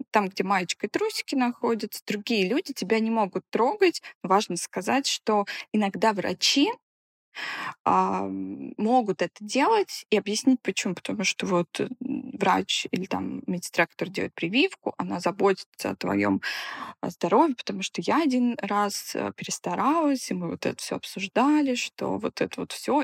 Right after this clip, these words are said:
И когда надо было делать прививку, ам, дочка моя такая: «Ну, в смысле?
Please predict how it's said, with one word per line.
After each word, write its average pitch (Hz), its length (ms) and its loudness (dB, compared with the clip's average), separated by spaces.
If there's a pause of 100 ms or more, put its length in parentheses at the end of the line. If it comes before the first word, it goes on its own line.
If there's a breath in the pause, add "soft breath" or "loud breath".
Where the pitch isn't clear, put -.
И - 40 -4
когда 240 540 2 (320 loud breath)
надо 190 360 2
было 185 160 4
делать 175 300 0
прививку, 247 880 0 (480 loud breath)
ам, 196 640 0
дочка 233 400 2
моя 175 260 0
такая: - 380 -4
«Ну, 185 240 2 (640)
в - 100 -10
смысле? 202 1040 -2